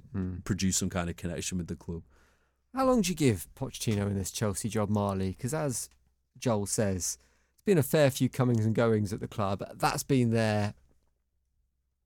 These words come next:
Speaker 1: practice historically. There's, they've not given managers a lot of time to establish, but even just last season, there were two managerial sackings. Do you think Pochettino's gonna get a chance to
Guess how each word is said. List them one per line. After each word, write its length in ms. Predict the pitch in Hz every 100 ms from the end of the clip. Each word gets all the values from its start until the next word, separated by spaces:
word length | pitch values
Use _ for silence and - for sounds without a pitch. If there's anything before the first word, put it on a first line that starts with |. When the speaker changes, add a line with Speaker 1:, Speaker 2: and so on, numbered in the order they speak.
| _
Speaker 1:
practice 500 | - 131 - 135 110
historically. 720 | 113 - 147 131 104 117 101
There's, 380 | 98 98 95 - _ _ _
they've 260 | 185 165 143
not 180 | 165 143
given 180 | 123 123
managers 380 | 123 117 110 104
a 60 |
lot 240 | 113 131 -
of 80 | 131
time 300 | - 107 104
to 80 | 101
establish, 500 | 98 110 98 - 98
but 120 | - 123
even 220 | 185 143
just 140 | 101
last 300 | 123 117 98
season, 460 | - 139 143 - 107 - _ _
there 80 | 123
were 60 | 110
two 460 | - 151 147 104 - - _ -
managerial 600 | 104 98 113 104 92 90
sackings. 600 | - 92 - 92 101 98
Do 120 | 165
you 60 |
think 240 | 165 185 175
Pochettino's 540 | 165 - 165 165 151
gonna 200 | 135 151
get 200 | 147 139
a 40 | 127
chance 380 | - 143 127 -
to 300 | 135 127